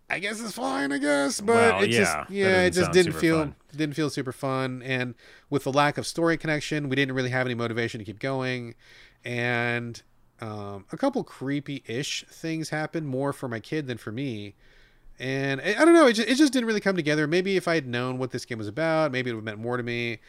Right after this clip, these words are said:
Speaker 1: And then we got to the end. I'm not gonna spoil it here, but we, we powered through. And I will say, full disclosure,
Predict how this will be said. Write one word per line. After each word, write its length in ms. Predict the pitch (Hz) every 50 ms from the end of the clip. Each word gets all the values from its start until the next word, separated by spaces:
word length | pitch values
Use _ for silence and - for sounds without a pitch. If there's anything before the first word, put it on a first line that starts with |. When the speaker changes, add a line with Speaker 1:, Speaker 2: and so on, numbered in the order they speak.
| - - - _ -
Speaker 1:
And 100 | 151 160
then 80 | 190
we 60 | 196 202
got 160 | 240 294 277
to 60 | 262
the 140 | 208 - - -
end. 440 | 120 127 135 131 117 113 110 - - -
I'm 80 | 127 147
not 100 | 151 139
gonna 100 | 127 113
spoil 300 | - - - 123 139 143
it 80 | 110
here, 240 | 104 110 101 104 - - - - - - - - - - - - - - _ _ - - 123
but 240 | 123 120 120 120
we, 240 | 123 127 123 120 120
we 120 | 120 123 117
powered 300 | - 131 147 175 185 160
through. 280 | - 117 101 107 117
And 80 | 127 135
I 60 | 139
will 180 | 143 165 175 -
say, 160 | - 165 143
full 140 | - 156 143
disclosure, 460 | 123 - - 131 120 110 107 104